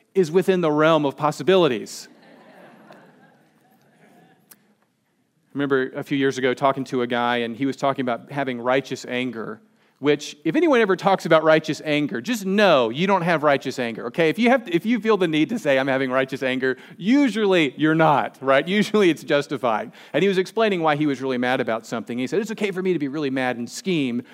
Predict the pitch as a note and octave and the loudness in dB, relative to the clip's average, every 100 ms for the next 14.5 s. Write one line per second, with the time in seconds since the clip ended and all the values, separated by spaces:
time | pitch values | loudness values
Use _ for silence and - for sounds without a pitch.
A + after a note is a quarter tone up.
0 | - - C#3+ D#3+ D3 D#3+ D#3+ G3+ F#3 F#3+ | -14 -6 -4 -4 -2 0 4 4 4 2
1 | G#3 E3 D3+ D#3+ C#3 C#3+ C3 B2+ A#2 A2+ | 2 0 -4 -4 -4 -4 -6 -2 -2 -2
2 | - - C#3+ C#3 C3+ A2+ - G#3 D#3 - | -8 -10 -4 -2 -4 -8 -4 0 0 0
3 | - D3 D3 C#3+ A2 G2+ G#2+ G#2+ _ _ | -4 0 2 2 -2 -6 -12 -16 _ _
4 | _ _ _ _ - D3+ D3 D#3 D3+ B2+ | _ _ _ _ -4 -2 0 0 0 0
5 | C3+ C#3+ A#2 - - - - - - D#3 | 2 0 0 -8 -10 -12 -18 -10 -6 -6
6 | - - G#3+ E3+ D#3+ - G3+ G3 D#3+ D#3+ | -8 -8 0 2 2 0 2 4 6 4
7 | D#3+ D3 C3 A#2 A#2 C3 C#3+ D3+ C#3 B2+ | 2 0 0 0 0 2 2 0 -6 -8
8 | - C#3+ F#3+ F3 - G3+ - D#3 D3 F3 | -12 -2 0 0 0 0 0 -2 2 2
9 | F3 D#3 D#3+ D3 C3+ A#2+ B2+ A#2 B2+ C3+ | 2 0 -2 0 0 0 -2 -2 -4 -4
10 | D3 A3+ F3 B2 C3+ C#3+ C3 - C3 B2+ | -2 -2 -2 -2 0 0 -2 -6 -4 -4
11 | C3 A2+ D#3 C3 C3 A#2 - C3 C3+ B2 | -4 -4 -2 0 0 0 -4 -6 -4 2
12 | F#3+ F#3 C#3 - C3+ B2 - B2 B2 A2+ | 2 2 -2 -2 -4 -4 -6 -10 -8 -6
13 | A#2+ A2+ A2+ A2+ A#2+ A2+ B2 E3+ B3 E3+ | -8 -6 -6 -6 -6 -8 -4 2 2 2
14 | C3+ C#3 F#3+ C#3 A2 | -2 2 4 4 0